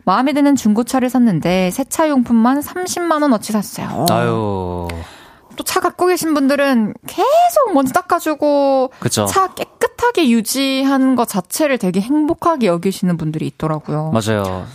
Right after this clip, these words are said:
Speaker 2: 세차는 하지만 자기 몸을 안 씻는 분들도 저는 봤습니다.
Speaker 1: <laughs> 한혜 씨는 뭐 세차 자주 하시나요?
Speaker 2: 아, 저는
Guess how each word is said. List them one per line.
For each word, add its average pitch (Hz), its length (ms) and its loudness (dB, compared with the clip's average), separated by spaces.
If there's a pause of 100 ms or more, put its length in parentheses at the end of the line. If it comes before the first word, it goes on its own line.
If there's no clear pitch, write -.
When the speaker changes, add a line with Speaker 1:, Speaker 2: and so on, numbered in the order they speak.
Speaker 2:
세차는 185 500 0
하지만 139 360 2
자기 139 260 0
몸을 131 260 2
안 98 120 0
씻는 123 280 0
분들도 87 400 -6
저는 82 220 -6
봤습니다. - 400 0
Speaker 1:
<laughs> 523 1400 0
한혜 381 180 0
씨는 285 340 0
뭐 226 200 2
세차 285 240 -2
자주 240 240 0
하시나요? 214 560 0
Speaker 2:
아, 131 240 2
저는 139 600 0